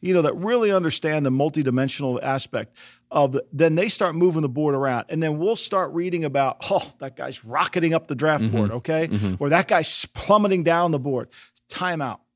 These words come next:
Speaker 1: Time out, okay? The guy was never in the right place to begin with. He
Speaker 2: Mm-hmm.
Speaker 1: just didn't move up four rounds because he had a really good February. He was misevaluated back in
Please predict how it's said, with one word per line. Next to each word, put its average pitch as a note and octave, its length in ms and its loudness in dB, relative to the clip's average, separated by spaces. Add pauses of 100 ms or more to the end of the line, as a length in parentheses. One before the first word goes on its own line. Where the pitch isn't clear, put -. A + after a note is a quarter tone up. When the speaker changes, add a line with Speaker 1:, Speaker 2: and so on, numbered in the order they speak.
(520)
Speaker 1:
Time C3 240 -2
out, G2+ 100 -10 (180)
okay? C3+ 380 -2 (580)
The D3 160 -2
guy G3+ 180 2
was F3 180 2
never F3+ 240 4
in F3 40 2
the E3 80 2
right D#3+ 220 2
place D#3 320 -2
to - 100 -6
begin D#3+ 320 2
with. A#2+ 200 -6
He - 160 -4
Speaker 2:
Mm-hmm. A3 60 -2
Speaker 1:
just - 180 -4
didn't F#3+ 180 -2
move E3+ 260 2
up F3 140 2
four F3 300 2
rounds D3 420 2
because C#3 580 -2 (200)
he F3+ 100 0
had F#3+ 120 8
a D3+ 40 4
really D3+ 260 4
good B2+ 160 2
February. B2+ 640 2 (380)
He B3 240 0
was A3 200 2
misevaluated D#3+ 1000 4
back B2+ 320 0
in C3 200 -2